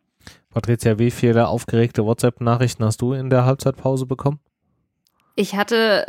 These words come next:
Speaker 2: das gleiche Gefühl nur mit Twitter, als ich Twitter geöffnet hab oder X oder wie man's denn jetzt nennen mag.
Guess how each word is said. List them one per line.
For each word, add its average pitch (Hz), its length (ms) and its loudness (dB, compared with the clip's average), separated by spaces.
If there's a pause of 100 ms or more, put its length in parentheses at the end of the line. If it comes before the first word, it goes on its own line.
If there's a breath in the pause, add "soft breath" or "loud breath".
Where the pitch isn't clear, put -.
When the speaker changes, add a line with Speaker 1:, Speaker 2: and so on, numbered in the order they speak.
(140)
Speaker 2:
das - 280 -4
gleiche 196 340 2
Gefühl 226 420 0
nur 208 160 4
mit 196 180 0
Twitter, 185 540 0
als 170 160 0
ich - 260 -8
Twitter 208 300 0
geöffnet 160 460 0
hab 196 200 0
oder 160 300 0
X - 240 -4
oder 170 180 0
wie 180 80 2
man's 170 280 0
denn 165 120 0
jetzt 165 220 -4
nennen 170 220 0
mag. 170 260 0